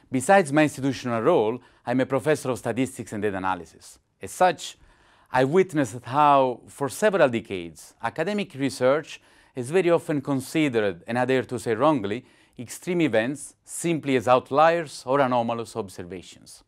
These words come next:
The related data were then removed from the empirical analysis, sometimes explained by means of extra statistical considerations, but very rarely modeled. Nowadays, crashes, crises, and extreme conditions happen more regularly,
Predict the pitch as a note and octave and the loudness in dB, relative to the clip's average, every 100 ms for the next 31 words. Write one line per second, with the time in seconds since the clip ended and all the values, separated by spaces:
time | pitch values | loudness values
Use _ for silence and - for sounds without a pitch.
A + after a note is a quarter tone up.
0 | _ _ _ _ _ _ _ _ _ - | _ _ _ _ _ _ _ _ _ -4
1 | B2+ D3 G3 F#3+ D3 D#3 D#3+ E3 C#3+ C3 | 0 6 6 6 6 6 4 4 2 2
2 | D3 C#3 C3+ C#3+ C3+ G#2+ B2 A#2 A2 B2 | 2 4 4 4 2 -2 -6 -4 -4 -4
3 | A2+ A2 G#2+ G#2+ A#2 C3+ F3 E3 _ _ | -4 -4 -2 0 0 -2 -6 -10 _ _
4 | _ - G3 F#3+ F3+ D#3+ C#3 C3 - C#3+ | _ -4 0 0 2 0 0 -4 -6 0
5 | C#3 C3+ C3 A2 A2 A#2+ B2+ A#2+ A#2 A2 | 2 2 0 0 0 2 2 -2 -2 -2
6 | B2 - B2 G#2+ A2+ A2+ G#2 A2+ G2+ G#2 | -2 -4 -10 -8 -8 -10 -10 -10 -10 -10
7 | G2+ G#2 D3 D3+ A2+ G#2+ _ _ _ C3 | -8 -4 -4 -6 -12 -14 _ _ _ -2
8 | - D#3+ E3 C3 C3+ A#2+ G#2+ G2+ G2 E2 | 2 2 4 4 4 2 -2 -4 -6 -8
9 | - _ _ _ _ - F3+ G#3+ B2+ G#2+ | -18 _ _ _ _ 0 4 4 2 0
10 | A#2+ E3+ - - C#3 D3+ - D#3+ - - | -2 -4 -10 -2 2 2 0 -6 -8 -2
11 | C#3 C3+ C3 A2+ A2+ A2 - - A#2 A2+ | 4 4 4 -2 -4 -6 -8 -8 -8 -6
12 | A2+ D#3+ E3 E3+ E3 - - G#3 G#3 C#3 | -4 -4 -6 -8 -8 -10 -2 -2 0 0
13 | C3+ B2 C3 A2 F#2+ E2 | 0 2 0 0 -4 -6